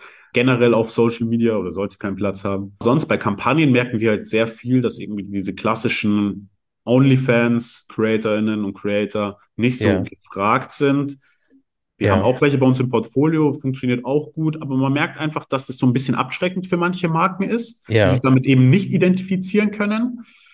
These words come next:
Speaker 1: oder es
Speaker 2: Ja.
Speaker 1: auch wollen. Und, äh, ja, das ist vielleicht so ein Tipp, dass man es entweder vielleicht über einen anderen Account macht oder, keine Ahnung, also kann ja jeder machen, wie er möchte, so, deshalb
Speaker 2: Ja.
Speaker 1: alles gut.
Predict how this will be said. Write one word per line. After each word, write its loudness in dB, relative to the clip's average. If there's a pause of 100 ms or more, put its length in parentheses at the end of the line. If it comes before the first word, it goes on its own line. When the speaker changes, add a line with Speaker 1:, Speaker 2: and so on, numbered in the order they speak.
(120)
Speaker 1:
oder 0
es 4
Speaker 2:
Ja. 2
Speaker 1:
auch -2
wollen. 0 (220)
Und, -2
äh, 4 (280)
ja, -4
das 0
ist -8
vielleicht 0
so -6
ein -4
Tipp, -2 (120)
dass -10
man -2
es -6
entweder 0
vielleicht -4
über -2
einen 0
anderen 0
Account 2
macht 0
oder, -4 (960)
keine -14
Ahnung, -4
also -4
kann -2
ja 2
jeder 4
machen, 0
wie 2
er 0
möchte, 0
so, -6
deshalb -4
Speaker 2:
Ja. 2
Speaker 1:
alles 0
gut. 2